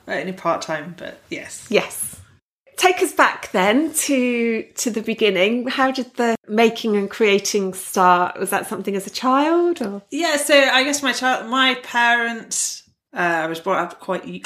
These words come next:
Speaker 1: unusual lifestyle. My parents were self-sufficient.
Speaker 2: Right.
Speaker 1: And so I've lived the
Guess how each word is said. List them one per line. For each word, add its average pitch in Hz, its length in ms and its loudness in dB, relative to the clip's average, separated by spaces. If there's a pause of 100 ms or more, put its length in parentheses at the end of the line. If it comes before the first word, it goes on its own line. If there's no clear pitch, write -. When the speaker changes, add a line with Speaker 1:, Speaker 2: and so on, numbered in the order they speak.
(100)
Speaker 1:
unusual 254 840 4
lifestyle. 254 560 0
My 208 140 -2
parents 226 500 2
were 214 60 -8
self-sufficient. - 1000 -4
Speaker 2:
Right. 214 500 0 (220)
Speaker 1:
And 160 520 -2
so 170 640 0
I've 208 380 2
lived 175 600 -2 (120)
the 180 380 -4